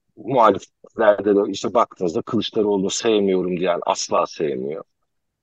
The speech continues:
E, ne yapsanız sevmiyor, ikna edemiyorsunuz. Ya da, e,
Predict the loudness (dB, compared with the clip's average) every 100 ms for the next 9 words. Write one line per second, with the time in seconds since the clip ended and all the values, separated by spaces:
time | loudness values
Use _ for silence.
0 | _ -8 -6 -2 2 2 0 -4 -2 -2
1 | -6 -4 -2 -2 -4 -6 -8 -12 -10 -8
2 | -8 -8 -12 -8 -8 -2 0 2 2 0
3 | -2